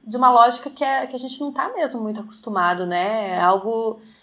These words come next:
é algo muito desafiador, né? Mas que vale a pena, né? Vale a pena se a gente coloca uma energia de olhar pra gente, de olhar pros lados, né? E de se conectar mesmo, de se conectar com isso, que é da minha participação, né?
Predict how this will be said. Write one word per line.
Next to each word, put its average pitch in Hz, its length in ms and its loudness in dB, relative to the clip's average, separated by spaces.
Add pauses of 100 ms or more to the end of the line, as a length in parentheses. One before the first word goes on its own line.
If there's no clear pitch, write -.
(520)
é 190 100 0
algo 214 560 2
muito 240 300 -2
desafiador, 262 840 0
né? 208 220 -4
Mas 196 320 -6
que 214 360 -10
vale 220 180 4
a 247 40 -4
pena, 247 400 0
né? 214 120 -4
Vale 208 160 0
a 240 60 -4
pena 240 280 -2
se 233 100 -12
a 208 60 -4
gente 196 240 -10
coloca 185 400 0
uma 196 120 -8
energia 190 760 -6 (520)
de 190 140 6
olhar 202 300 4
pra 202 100 2
gente, 202 580 -6
de 214 140 -4
olhar 190 300 0
pros 185 180 -12
lados, 190 560 -4
né? 190 140 -6
E 220 60 -6
de 214 80 -12
se - 60 -6
conectar 262 580 -2
mesmo, 185 440 -6
de - 80 -20
se - 60 -20
conectar 208 440 0
com 240 200 -4
isso, 214 220 -10
que - 120 0
é 185 120 6
da 196 120 2
minha 208 760 2
participação, 226 840 2
né? 208 240 -4